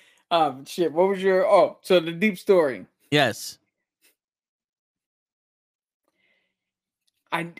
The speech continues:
Speaker 1: I think they should, but here's the problem. You gave us, <laughs> you, you told us that, hey, this is a multiversal saga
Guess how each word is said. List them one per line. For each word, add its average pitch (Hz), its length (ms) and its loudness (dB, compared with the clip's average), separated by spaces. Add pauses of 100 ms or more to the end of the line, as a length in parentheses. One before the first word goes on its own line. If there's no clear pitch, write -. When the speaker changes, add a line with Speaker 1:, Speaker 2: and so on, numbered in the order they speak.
Speaker 1:
I 151 120 -10
think 240 440 -2
they 185 380 2 (480)
should, 247 280 -4 (460)
but 160 220 0 (760)
here's 220 280 -2
the 208 80 -6
problem. 208 560 -8 (1800)
You 214 260 4
gave 226 340 -4
us, - 540 -10 (300)
<laughs> - 340 -8
you, 226 240 -2 (160)
you 240 140 -4
told 254 360 0
us - 440 -2 (1200)
that, 185 160 4
hey, 208 260 4
this 190 200 -2
is 190 60 -6
a 190 60 2
multiversal 190 1120 -2
saga 165 520 -2